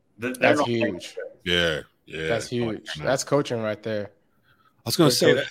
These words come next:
Speaker 3: yeah, that feels like influence from above. Like, you, you're, you're taking on the personality of the ones that are leading you, it feels like.
Speaker 2: Yeah, yeah.
Speaker 3: So
Speaker 2: Move on, next play. We
Speaker 3: Yeah.
Speaker 2: can't, we can't sit here and cuss you out all day about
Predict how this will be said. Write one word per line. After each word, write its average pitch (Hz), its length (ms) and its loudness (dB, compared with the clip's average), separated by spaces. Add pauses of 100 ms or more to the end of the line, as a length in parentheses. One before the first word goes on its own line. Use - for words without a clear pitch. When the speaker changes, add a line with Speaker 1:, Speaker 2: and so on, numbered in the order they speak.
(140)
Speaker 3:
yeah, 127 240 -2
that 143 160 0
feels 175 160 2
like 139 80 0
influence 127 480 -2
from 107 140 -6
above. 90 440 0
Like, 90 200 -4
you, 120 180 -2
you're, 110 300 -4
you're 104 120 -8
taking 135 300 0
on 113 80 0
the 101 60 -4
personality 107 680 -2
of 92 100 -4
the 92 60 -6
ones 95 320 -4
that 85 140 -2
are 82 80 -4
leading 87 280 -4
you, 76 220 -12
it 87 160 -10
feels 82 240 -4
like. 78 160 -2
Speaker 2:
Yeah, 104 300 -2 (340)
yeah. 110 200 0
Speaker 3:
So 101 280 -4
Speaker 2:
Move 131 260 0
on, 123 220 2
next 120 220 -4
play. 120 400 0 (180)
We 180 120 0
Speaker 3:
Yeah. 170 100 4
Speaker 2:
can't, 123 200 0
we 120 120 -8
can't 127 200 0
sit 113 300 -6
here 120 380 2
and 107 360 -6 (360)
cuss 127 240 0
you 123 160 2
out - 360 2
all 123 220 0
day 120 300 -2
about 110 440 -4